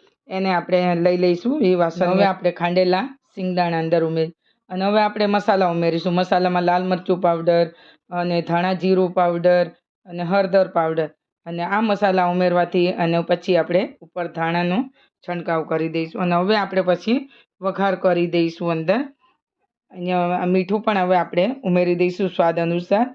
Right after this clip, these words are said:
અને પછી મેં તેલ ગરમ કરવા મૂક્યું હતું, એની અંદર રાઈ ઉમેરી દીધી છે. રાઈ તતડે એટલે જીરું આપણે ઉમેરી દઈશું અને પછી આપણે આ વઘાર અંદર ઉમેરી દઈશું. તો તૈયાર છે આપણી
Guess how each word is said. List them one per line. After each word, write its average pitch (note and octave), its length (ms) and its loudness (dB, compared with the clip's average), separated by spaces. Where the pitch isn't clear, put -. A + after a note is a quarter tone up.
અને E3+ 140 -12
પછી F3+ 300 -4
મેં F3+ 180 -2
તેલ F#3+ 180 0
ગરમ G3+ 300 0
કરવા G#3 220 2
મૂક્યું G#3+ 300 0
હતું, G#3+ 180 -4
એની F3 280 0
અંદર E3+ 200 2
રાઈ F3 300 2
ઉમેરી G3 380 0
દીધી G#3 260 0
છે. G3+ 140 0
રાઈ F3+ 260 0
તતડે F#3 300 0
એટલે F3+ 220 0
જીરું F3+ 360 2
આપણે G#3 300 0
ઉમેરી G3+ 240 0
દઈશું G3 400 -2
અને E3 160 -10
પછી F3 380 -2
આપણે F#3 280 0
આ F#3 80 -8
વઘાર E3+ 420 -2
અંદર E3 260 0
ઉમેરી E3 460 -4
દઈશું. E3+ 320 -2
તો F3 80 -10
તૈયાર G3 440 0
છે F3+ 200 -4
આપણી F3 400 0